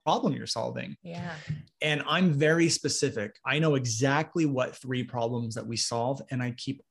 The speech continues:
Speaker 1: all of my communication there. And I'm specific. And when I'm specific, what starts to happen is people go, "Oh my God,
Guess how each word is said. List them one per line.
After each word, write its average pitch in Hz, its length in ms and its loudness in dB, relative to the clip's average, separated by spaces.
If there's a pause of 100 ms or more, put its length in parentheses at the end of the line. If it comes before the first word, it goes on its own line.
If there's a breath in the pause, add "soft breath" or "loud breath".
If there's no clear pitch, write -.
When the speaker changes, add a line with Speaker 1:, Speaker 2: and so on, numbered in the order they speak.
(180)
Speaker 1:
all 139 280 2
of 135 120 2
my 131 140 0
communication 117 960 -4 (360)
there. 120 640 -2 (140)
And 156 100 4
I'm 170 100 4
specific. - 600 0 (600)
And 143 200 0
when 165 160 2
I'm 196 160 2
specific, 156 640 -2
what 131 100 -4
starts 147 280 -2
to 131 60 -4
happen 135 300 -2
is 117 140 -4
people 135 220 0
go, 120 300 0
"Oh 127 80 -4
my 139 160 0
God, 151 380 -6